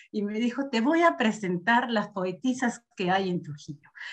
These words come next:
Y me llevó a conocer una serie de señoras que escribían poesía y entonces comencé a darme cuenta que sí, que había un mundo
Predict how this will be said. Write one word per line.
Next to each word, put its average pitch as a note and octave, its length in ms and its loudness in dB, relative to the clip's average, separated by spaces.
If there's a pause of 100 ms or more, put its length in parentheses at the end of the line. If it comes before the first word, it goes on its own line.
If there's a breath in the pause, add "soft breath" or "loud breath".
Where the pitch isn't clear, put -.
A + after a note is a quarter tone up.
(180 loud breath)
Y C4+ 100 10
me C#4 140 12
llevó D4 320 10
a G4+ 80 6
conocer C#4+ 560 8
una D4 240 12
serie D4 640 4
de A3+ 120 0
señoras B3 720 2
que A3 100 -6
escribían A3 540 0
poesía A3 880 4
y F#3+ 80 -2
entonces G#3+ 440 -4 (360 loud breath)
comencé G#3+ 440 10
a D#4+ 60 10
darme D#4 340 10
cuenta C4+ 380 4
que F#3 120 -2
sí, F4+ 480 2 (300)
que A3 100 8
había D4 320 8
un E4+ 180 4
mundo D#4+ 640 4